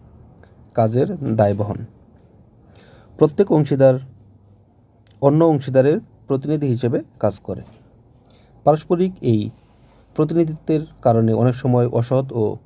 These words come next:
অযোগ্য অংশীদারের দায় অন্যান্য অংশীদারকেও বহন করতে হয়। এতে করে প্রতিষ্ঠান সম্পর্কে অংশীদারদের মনে বিরূপ মনোভাব সৃষ্টি হয় বা মনোমালিন্যের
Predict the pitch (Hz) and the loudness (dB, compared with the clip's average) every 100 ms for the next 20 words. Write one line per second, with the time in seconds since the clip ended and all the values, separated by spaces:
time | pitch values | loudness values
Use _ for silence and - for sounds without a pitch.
0 | _ _ _ _ _ - 139 151 160 165 | _ _ _ _ _ -6 -2 0 0 -2
1 | 156 - - 135 127 123 127 147 139 117 | -2 -10 -4 -4 0 2 2 2 0 0
2 | 110 147 - _ _ _ _ _ - _ | 2 0 -6 _ _ _ _ _ -20 _
3 | - - 139 135 147 151 131 127 123 120 | -20 -4 0 0 2 0 -2 -2 -2 0
4 | 190 135 123 107 110 - 151 104 82 - | -4 -2 -2 -2 -4 -4 -4 -4 -6 -12
5 | _ _ _ _ _ _ - 123 135 135 | _ _ _ _ _ _ -12 -4 2 2
6 | 131 143 151 156 156 143 139 123 123 120 | 2 -2 -2 -2 -2 -2 -2 0 0 0
7 | 156 220 _ _ _ _ - 131 135 123 | -4 -4 _ _ _ _ -4 -2 0 0
8 | 120 123 120 120 156 135 120 131 151 - | 0 0 2 2 0 0 0 2 0 -8
9 | _ _ _ _ _ _ _ _ _ - | _ _ _ _ _ _ _ _ _ -2
10 | 123 113 113 - 123 117 113 110 123 147 | 2 2 0 -4 -6 -2 0 0 0 -4
11 | _ _ 98 95 101 113 123 143 147 151 | _ _ -10 -10 -6 0 0 2 0 -2
12 | 156 202 | -2 -4